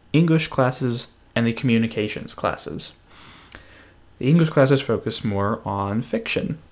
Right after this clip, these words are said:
and interpreting fiction text and things of that nature, but the communications classes focus more on nonfiction and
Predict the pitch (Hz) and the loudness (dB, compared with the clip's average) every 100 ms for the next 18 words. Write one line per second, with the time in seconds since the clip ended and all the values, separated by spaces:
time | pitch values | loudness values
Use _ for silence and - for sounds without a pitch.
0 | - - 113 104 101 101 101 110 - _ | -20 -10 -4 -2 -2 -2 -6 -8 -18 _
1 | _ _ - 110 110 127 117 120 113 110 | _ _ -2 -2 0 -2 -2 -2 0 0
2 | 110 107 - 110 - 110 107 - 101 - | 0 -4 -6 -8 -4 -6 -4 -2 -2 -2
3 | - - - 113 104 98 95 95 95 98 | -2 -4 -4 -4 -2 0 -2 -4 -4 -6
4 | - - - - - - - - 123 110 | -8 -16 -20 -20 -20 -20 -20 -4 0 0
5 | 101 98 107 101 110 110 - 101 - - | 0 0 2 2 0 -4 -4 -6 -4 6
6 | 107 95 - - 120 120 110 104 98 95 | 8 8 4 -10 -8 0 2 2 0 0
7 | 95 - - _ - - 101 104 - 262 | -4 -10 -20 _ -12 -6 -4 0 4 4
8 | - 117 - 98 - 90 - 104 170 - | 4 0 2 2 2 -2 0 -2 -2 -4
9 | 117 101 143 - 101 101 104 156 156 - | 0 0 0 0 0 2 2 0 -2 -10
10 | - 175 277 294 - - - - - - | -2 0 2 0 -4 -6 -6 -6 -8 -16
11 | - - - - - _ _ - 120 101 | -20 -20 -20 -20 -20 _ _ -6 -2 0
12 | 95 95 95 - - | 0 0 -2 -6 -10